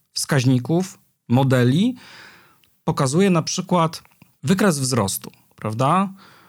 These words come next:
To jest wzrost wykładniczy. To znaczy, jeśli mamy na przykład wzrost stały, niech będzie o te trzy procent P K B. No coś się wydaje, trzy procent P K B to nie jest przecież bardzo dużo. No ale to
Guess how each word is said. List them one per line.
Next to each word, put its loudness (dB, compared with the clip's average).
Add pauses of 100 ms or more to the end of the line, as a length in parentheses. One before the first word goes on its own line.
(240)
To 0
jest -2
wzrost -2
wykładniczy. 0
To -14
znaczy, -4
jeśli 0
mamy 2
na 2
przykład -6
wzrost -4
stały, 0
niech 2
będzie 2
o -2
te -6 (180)
trzy -4
procent -2 (100)
P -4
K -2
B. -2
No -6
coś -8
się -4
wydaje, -2
trzy -6
procent -4
P -6
K -6
B -4
to -6
nie 0
jest -6
przecież -6
bardzo -2
dużo. 0 (540)
No 0
ale 0 (440)
to 0